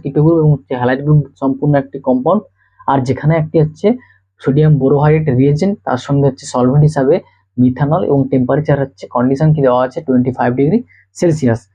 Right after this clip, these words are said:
তাহলে এখানে অপশন কি দেওয়া আছে, এ অপশন দেওয়া আছে, আহ, কিটো গ্রুপ বিজারিত হয়ে হচ্ছে অ্যালকোহল এবং হচ্ছে বিআর গ্রুপ তোমার রিপ্লেস হয়ে একটি ওএমই গ্রুপ অর্থাৎ মিথক্সি গ্রুপ অ্যাড হয়েছে। এবং দ্বিতীয় অপশন কি দেওয়া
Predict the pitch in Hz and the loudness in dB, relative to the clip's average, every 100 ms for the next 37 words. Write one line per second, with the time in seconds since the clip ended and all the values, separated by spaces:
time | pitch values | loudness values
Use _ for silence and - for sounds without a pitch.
0 | _ _ 170 160 156 131 - 185 - 180 | _ _ -2 2 0 0 -2 -4 0 0
1 | 180 180 202 180 - 156 156 - 180 160 | 0 -2 -4 -2 2 2 0 -4 0 2
2 | 147 156 160 - 196 - _ _ _ _ | 2 2 0 -4 -6 -8 _ _ _ _
3 | - - 147 165 170 175 - _ - 127 | -10 -4 0 2 2 0 -6 _ -10 -2
4 | 147 156 160 156 170 165 - 131 123 151 | 0 0 0 0 0 0 0 -2 0 0
5 | 185 196 143 135 135 - 127 135 139 156 | 2 2 2 2 0 -2 0 2 2 2
6 | 156 - _ _ _ 131 139 135 - - | -2 -8 _ _ _ -6 -4 -4 -10 -6
7 | 135 127 127 - 147 175 214 247 - _ | 0 0 0 0 0 0 0 -2 -8 _
8 | _ _ _ - - 160 147 151 151 170 | _ _ _ -18 -6 -2 2 2 4 2
9 | 185 151 214 - 127 - 143 135 156 156 | 2 2 0 -2 -6 0 0 0 -2 -4
10 | 160 170 - - 117 117 104 - - _ | 0 0 0 -2 0 0 0 -4 -20 _
11 | _ _ _ _ _ _ - 131 127 147 | _ _ _ _ _ _ -4 0 0 0
12 | 180 - 196 190 190 185 | -2 0 0 2 2 2